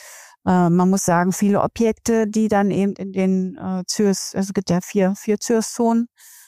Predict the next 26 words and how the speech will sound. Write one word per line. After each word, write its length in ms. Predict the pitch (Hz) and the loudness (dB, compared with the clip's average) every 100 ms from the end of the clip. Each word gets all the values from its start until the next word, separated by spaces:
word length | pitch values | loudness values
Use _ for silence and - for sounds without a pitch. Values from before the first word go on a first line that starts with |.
| _ | _
und 200 | - 190 | 0 2
die 100 | 185 | 4
in 100 | 202 | 2
der 140 | 190 175 | 4 4
höchsten 380 | 208 214 - | 4 2 -2
Zürs-Zone 920 | 220 233 226 - 226 220 220 214 180 - _ - | -2 0 0 -2 0 2 2 2 0 -4 _ -10
sich 280 | 208 208 | -4 -2
befinden, 580 | - 190 190 180 233 240 | -2 0 0 -2 -6 -10
die 180 | 220 214 | -2 0
haben 560 | 214 202 208 202 202 208 _ _ _ _ _ | 2 2 0 -2 -2 -6 _ _ _ _ _
teilweise 420 | - 202 196 190 - | -2 0 2 0 -2
eben 120 | 196 | -2
gar 140 | 185 | -2
keine 200 | - 196 | 0 0
Chance 360 | 185 240 269 - | 0 -2 -4 0
mehr 180 | 196 - | 2 2
auf 280 | - - - _ - - - | -2 -6 -16 _ -20 -20 -2
eine 240 | 202 196 | 2 2
Elementarschadendeckung, 1300 | 165 190 185 185 202 214 226 233 233 233 247 285 277 | 2 4 4 2 2 0 2 2 2 0 2 2 2
beziehungsweise 640 | 208 - 226 220 214 220 | 0 0 0 2 2 2
ist 140 | 202 - | 0 0
die 60 | |
dann 160 | 220 208 | 0 2
eben 200 | 208 214 | 2 0
so 140 | 214 | 0
teuer, 420 | 220 - 196 202 | -2 2 2 2